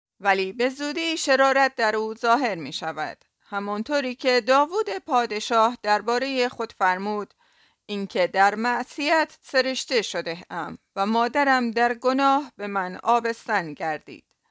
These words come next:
بر اساس کتاب مزمور باب پنج و یک آیه پنج. همه مجبوریم تصدیق کنیم که تمامی نوع بشر گناهکارند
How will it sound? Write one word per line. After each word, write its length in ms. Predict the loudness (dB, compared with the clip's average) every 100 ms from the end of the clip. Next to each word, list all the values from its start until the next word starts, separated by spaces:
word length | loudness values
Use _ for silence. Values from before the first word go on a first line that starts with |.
| _ _ _ -6
بر 240 | -2 -2
اساس 420 | -2 -2 -2 0 -2
کتاب 580 | -2 -4 -2 0 0
مزمور 840 | -2 -6 -6 -6 -2 0 0 0 -4 -8
باب 400 | 0 0 0 -4
پنج 400 | -2 -2 0 0
و 140 | 0
یک 360 | -2 -6 -6 -4
آیه 520 | -2 -2 -2 -6 -6
پنج. 520 | -6 -8 -8 -8 -16 -20 _ _ _ _ _ _ _
همه 380 | -8 0 2 2 2
مجبوریم 720 | 2 2 -2 -8 -6 -4 -6
تصدیق 580 | -4 -4 -4 -6 -6 -6
کنیم 460 | -4 -2 0 0 -4
که 320 | -4 -4 -4 -4
تمامی 800 | -2 2 2 2 2 2 2
نوع 360 | 2 2 0 -2
بشر 600 | -4 -4 -2 2 2 2 -4
گناهکارند 920 | -4 -2 -4 -4 0 0 0 -8